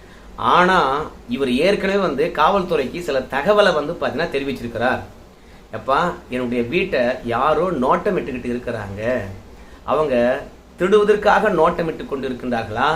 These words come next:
இல்லை என்னை கொலை செய்வதற்காக நோட்டமிட்டு கொண்டிருக்கின்றார்களா என்று எனக்கு தெரியல. அதனால காவல்துறையை பொறுத்த வரைக்கும் உரிய பாதுகாப்பு தர வேண்டும்" என்று ஏற்கனவே சொல்லிட்டு இருந்தாராம் காவல்துறை வட்டாரத்துல.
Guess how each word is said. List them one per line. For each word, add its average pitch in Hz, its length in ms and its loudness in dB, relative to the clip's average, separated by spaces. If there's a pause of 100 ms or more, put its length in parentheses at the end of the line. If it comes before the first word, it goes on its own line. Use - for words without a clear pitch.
(240)
இல்லை 139 300 -2
என்னை 127 320 -2
கொலை 180 220 4
செய்வதற்காக 180 600 0
நோட்டமிட்டு 165 560 -2
கொண்டிருக்கின்றார்களா 135 840 -2
என்று 127 180 -4
எனக்கு 107 300 -8 (100)
தெரியல. 120 520 -2 (500)
அதனால 143 560 0
காவல்துறையை 160 640 0
பொறுத்த 156 240 -2
வரைக்கும் 123 380 -6
உரிய 170 340 -2
பாதுகாப்பு 170 600 0
தர 143 220 0
வேண்டும்" 160 360 -2
என்று 131 380 -4
ஏற்கனவே 156 520 -2
சொல்லிட்டு 151 380 -4
இருந்தாராம் 127 440 -4 (140)
காவல்துறை 135 520 0
வட்டாரத்துல. 120 680 0